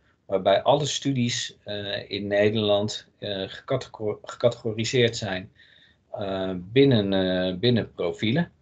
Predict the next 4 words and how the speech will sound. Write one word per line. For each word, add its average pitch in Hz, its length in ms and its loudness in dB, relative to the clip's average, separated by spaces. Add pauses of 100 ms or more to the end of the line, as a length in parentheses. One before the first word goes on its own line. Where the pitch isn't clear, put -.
(640)
Eh, 92 540 -2
als - 260 -6
voorbeeld 104 640 6 (200)
is, 98 380 -6